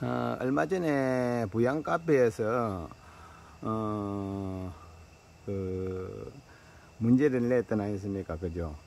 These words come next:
그 고아이 아니습니까? 스타노피아입니다.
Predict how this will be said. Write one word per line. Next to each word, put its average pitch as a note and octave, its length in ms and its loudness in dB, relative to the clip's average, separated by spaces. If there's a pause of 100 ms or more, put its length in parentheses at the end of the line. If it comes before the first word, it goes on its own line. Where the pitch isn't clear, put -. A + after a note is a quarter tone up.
(160)
그 F#2+ 380 -8 (1400)
고아이 C3+ 640 4
아니습니까? G2 540 -4
스타노피아입니다. G#2+ 960 -2